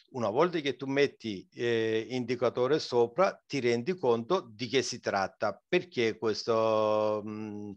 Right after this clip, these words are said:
eh, indicatore ti indica questo, perché tu devi sapere perché. L'altra cosa che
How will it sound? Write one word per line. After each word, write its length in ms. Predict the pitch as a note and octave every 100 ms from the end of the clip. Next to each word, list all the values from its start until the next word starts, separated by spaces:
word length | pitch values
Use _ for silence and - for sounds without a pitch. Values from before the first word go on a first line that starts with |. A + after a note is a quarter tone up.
| - - - - _
eh, 520 | A2 G#2+ G#2 G#2 G2+ A2
indicatore 680 | B2+ B2 B2 A2+ A#2+ B2 B2
ti 160 | A#2
indica 380 | A2+ G2+ G2+ F#2+
questo, 640 | - G2 F2 - G2+ F#2+ _ _ -
perché 400 | E3 - B2 G2+
tu 160 | B2
devi 180 | B2 C3+
sapere 460 | A#2+ B2 A2+ A#2+ A#2+
perché. 440 | A2+ F#2 - F#2 - - - -
L'altra 500 | D#3 A3+ A#3 F3 C#3+
cosa 380 | B2+ A#2 B2 A2
che 300 | G#2+ G#2